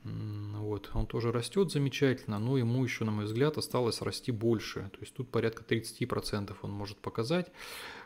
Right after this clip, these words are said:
м, по росту. Но опять же оценка была дана до банковского кризиса. То есть у Bank of America, я думаю, побольше может восстановиться. А что касается Шваба,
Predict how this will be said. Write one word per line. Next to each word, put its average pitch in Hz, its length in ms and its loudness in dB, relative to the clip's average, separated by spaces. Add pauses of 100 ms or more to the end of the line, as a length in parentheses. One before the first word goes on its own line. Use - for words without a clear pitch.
(120)
м, 107 680 -6
по 113 120 4
росту. 110 560 2 (300)
Но 127 80 0
опять 127 240 0
же 123 60 4
оценка 120 360 0
была 107 240 2
дана 107 280 0
до 110 160 2
банковского 107 580 -2
кризиса. 101 560 -4
То - 80 -16
есть - 180 -10
у 113 40 -6
Bank 117 220 0
of - 100 -14
America, 127 340 0
я 113 80 0
думаю, 113 220 -2
побольше 110 440 0
может 104 280 -6
восстановиться. 127 760 -2 (420)
А 113 80 -4
что - 200 0
касается 139 420 4
Шваба, 139 600 4